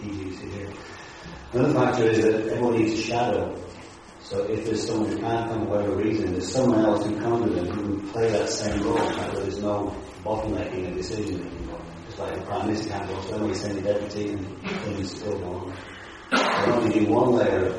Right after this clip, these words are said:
right? You need someone in the wings who can step in and shoot as well. You don't have two people for each,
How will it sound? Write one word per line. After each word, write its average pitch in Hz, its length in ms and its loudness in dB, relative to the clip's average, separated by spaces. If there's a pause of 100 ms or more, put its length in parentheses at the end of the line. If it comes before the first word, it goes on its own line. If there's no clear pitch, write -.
(480)
right? 95 260 -2
You 104 60 -2
need 101 280 0
someone - 320 4 (600)
in 107 100 0
the 104 80 0
wings 110 320 4
who 107 160 4
can 98 240 -2 (220)
step - 420 4
in 107 140 2 (180)
and - 160 -4
shoot - 220 -6
as 95 80 -4
well. 101 240 -2
You - 80 -8
don't 104 180 -4
have 95 240 -4
two 117 200 -2
people 92 360 -2
for - 400 -8
each, 92 80 -6